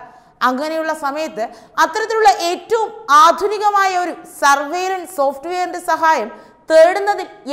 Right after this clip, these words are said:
എന്താണ് തെറ്റ്? ഇനി അതുകൊണ്ട് രാഷ്ട്രീയ ശത്രുക്കളെ നിരീക്ഷിക്കുന്നുവെന്ന് ആർക്കെങ്കിലും പരാതി ഉണ്ടെങ്കിൽ അവർക്ക് സംശയമുള്ള തങ്ങളുടെ ഉപകരണങ്ങൾ സബ്മിറ്റ്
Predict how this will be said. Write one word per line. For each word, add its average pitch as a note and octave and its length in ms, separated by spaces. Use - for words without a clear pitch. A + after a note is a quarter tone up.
എന്താണ് D4+ 500
തെറ്റ്? A#3+ 240
ഇനി G#4 160
അതുകൊണ്ട് G4 380
രാഷ്ട്രീയ C#4+ 420
ശത്രുക്കളെ F#4 480
നിരീക്ഷിക്കുന്നുവെന്ന് D4 920
ആർക്കെങ്കിലും A4+ 540
പരാതി F4 520
ഉണ്ടെങ്കിൽ D4 340
അവർക്ക് F#4+ 300
സംശയമുള്ള F#4 640
തങ്ങളുടെ G#4+ 320
ഉപകരണങ്ങൾ E4+ 680
സബ്മിറ്റ് G4 460